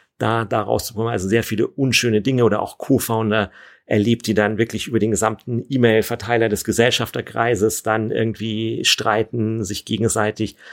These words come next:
mit Anwalt drohen. Und das ist natürlich die, die, die, die super Wertvernichtung, ja. Also wenn du so eine Situation hast, ähm, das, äh, ist natürlich, es gibt, glaub ich, nichts, was eine schnellere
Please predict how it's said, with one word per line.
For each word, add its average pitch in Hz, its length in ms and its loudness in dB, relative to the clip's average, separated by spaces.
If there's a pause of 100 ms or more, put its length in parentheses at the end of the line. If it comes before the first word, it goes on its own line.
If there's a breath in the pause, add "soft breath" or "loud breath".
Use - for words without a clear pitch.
(220 loud breath)
mit - 220 2
Anwalt 107 420 2
drohen. 117 200 0
Und 113 160 -4
das 113 180 0
ist - 120 -4
natürlich 107 400 0
die, 104 240 -4 (480 loud breath)
die, 107 120 -4
die, 113 160 -4
die 110 140 0
super 101 500 2
Wertvernichtung, 98 720 0
ja. 101 180 -2
Also 101 180 -4
wenn 101 100 -4
du 104 60 -4
so 101 140 2
eine 139 140 4
Situation 107 640 -2
hast, - 280 -4 (340 loud breath)
ähm, - 1000 -6 (140)
das, - 400 2
äh, 120 360 -2
ist - 200 -2
natürlich, 117 340 -4
es - 180 -10
gibt, 117 140 -8
glaub 113 160 2
ich, 101 100 -2
nichts, - 260 -2
was 117 200 -2
eine 113 180 -4
schnellere 107 600 2